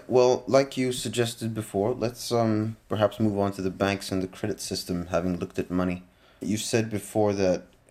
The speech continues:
what we have today are not really banks, but some kind of financial institution. So perhaps we can start with, historically, what is a bank?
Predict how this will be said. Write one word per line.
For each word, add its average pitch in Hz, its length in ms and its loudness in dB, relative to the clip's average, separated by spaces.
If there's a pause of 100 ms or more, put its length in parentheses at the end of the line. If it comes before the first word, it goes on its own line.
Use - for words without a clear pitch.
(360)
what 92 260 2
we 107 120 0
have 107 280 4
today 90 560 0 (540)
are 87 120 4
not 92 380 2
really 95 220 0
banks, 92 440 2
but - 200 -10
some 101 160 0
kind 92 240 -2
of 90 80 -6
financial 90 600 -2
institution. 113 720 -4 (460)
So 98 380 2
perhaps 98 400 0
we 104 80 -4
can 98 100 -2
start 92 320 0
with, 87 200 -4
historically, 95 960 0 (100)
what 98 320 2
is 90 320 -2
a 87 140 0
bank? 85 520 -2